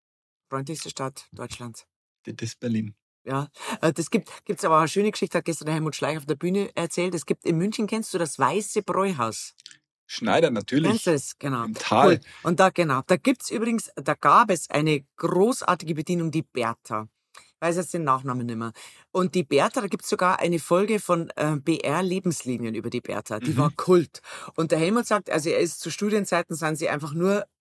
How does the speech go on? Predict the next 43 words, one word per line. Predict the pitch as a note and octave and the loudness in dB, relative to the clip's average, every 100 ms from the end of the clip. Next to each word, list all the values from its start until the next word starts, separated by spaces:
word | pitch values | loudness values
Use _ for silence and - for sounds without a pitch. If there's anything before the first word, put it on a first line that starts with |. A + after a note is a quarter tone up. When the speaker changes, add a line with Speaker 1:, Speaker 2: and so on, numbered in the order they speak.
| C#3 | -10
Speaker 1:
teilweise | D#3 D3+ E3 - | -4 -2 0 -2
echt | C#3 - | -4 -4
wegen | D#3+ | -4
der | D#3 D3 | -4 -4
Bertha | C3+ B2 - A#2 A2 - - - | -2 -2 -4 -8 -8 -16 -20 -8
in | D#3 E3 | -2 0
dies, | C#3+ C#3 | -2 -4
ins | E3 - | -6 -2
Weiße | C3 - | -2 -4
Bräuhaus | - A#2 A#2+ - | -6 -6 -6 -8
gegangen. | A2 A2+ A#2 - - - | -8 -8 -10 -12 -12 -6
Und | D#3 | -2
dann | F3 | -2
ist | E3+ G#3+ G3+ - - | 2 0 0 -6 -10
vor | - G3+ A3+ | 2 4 6
ihnen | A#3 A#3 | 4 0
so | G#3+ D#3+ | 2 4
ein, | D3 | 4
so | C#3 C3+ | 2 0
ein, | B2+ C3+ _ _ _ | 0 -4 _ _ _
ja, | E3 F3 | 0 0
früher | - G#3 G3+ | 0 4 4
hat | E3+ | 4
man | E3 | 2
Juppie | F3 - F#3 | 2 2 -2
gesagt, | - C#3+ - | 0 -4 -2
weißt | D#3 - | -2 -4
du, | |
die | C#3+ C#3 | -8 -6
Geschleckten, | - D3 - - D#3+ D3 C#3+ | -2 -2 -2 -4 -2 -2 -4
äh, | - C3 C#3 C3+ | -2 0 2 0
mit | C#3+ C#3+ | -2 -2
B | D3 D3+ | 0 0
M | |
W | C#3+ C#3 | -2 -4
Cabrio | G#2+ A#2 C#3+ D3 D3 | 0 0 2 0 0
und | C#3 | 0
so, | C#3 D3 | -2 -2
der | C#3+ C3 | 0 0
Papa | C3 D3 | 0 -2
viel | - C#3+ | -6 -4
Geld | B2 B2 D3 C#3 | -2 0 0 0
und, | C#3 | -4